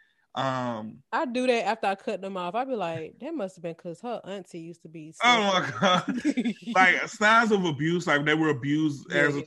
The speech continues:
Speaker 2: yeah.
Speaker 1: child, like, different things. I try to, like, take all of that into consideration. And then once I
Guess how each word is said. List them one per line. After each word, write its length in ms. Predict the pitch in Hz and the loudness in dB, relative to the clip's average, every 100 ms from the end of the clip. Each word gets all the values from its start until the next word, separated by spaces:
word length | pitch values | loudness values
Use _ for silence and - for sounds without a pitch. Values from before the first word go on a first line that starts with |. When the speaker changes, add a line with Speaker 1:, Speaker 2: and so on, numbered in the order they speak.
| - | -2
Speaker 2:
yeah. 0 | |
Speaker 1:
child, 600 | 151 143 143 139 139 139 | 2 4 4 2 0 0
like, 180 | 135 135 | -2 2
different 320 | 190 226 175 | 2 0 -6
things. 300 | 160 160 147 | -4 -2 2
I 100 | 156 | 2
try 220 | 175 208 | 4 4
to, 80 | 180 | 4
like, 220 | 151 135 | 2 0
take 280 | - 143 - _ | 0 -2 -2 _
all 240 | 131 143 139 | 0 0 0
of 60 | |
that 160 | 131 123 | -2 -4
into 260 | 131 123 127 | -6 -8 -10
consideration. 840 | 127 - 131 120 117 139 147 147 - - - - - | -8 -6 -4 -2 -2 -4 -8 -10 -12 -20 -20 -20 -10
And 240 | 135 135 | -8 -6
then 600 | 135 139 135 127 123 123 - _ _ _ _ _ _ _ | -4 -2 -2 -4 -6 -8 -12 _ _ _ _ _ _ _
once 460 | 123 147 180 214 - | -10 -2 -2 -2 -4
I 480 | - 151 143 143 127 | 2 4 4 2 -2